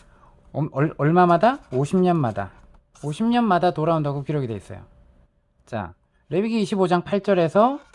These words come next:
어, 십 절에 보면, "너는 일곱 안식년을 계수할지니", 안식년.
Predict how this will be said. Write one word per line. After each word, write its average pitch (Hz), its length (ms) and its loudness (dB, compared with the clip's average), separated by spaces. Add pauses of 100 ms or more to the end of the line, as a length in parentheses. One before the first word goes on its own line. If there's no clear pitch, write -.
(340)
어, 123 240 -6
십 - 140 -20
절에 185 200 2
보면, 139 480 -2 (360)
"너는 214 260 2
일곱 254 480 -2 (100)
안식년을 233 1300 2
계수할지니", 123 680 -4 (180)
안식년. 123 680 -4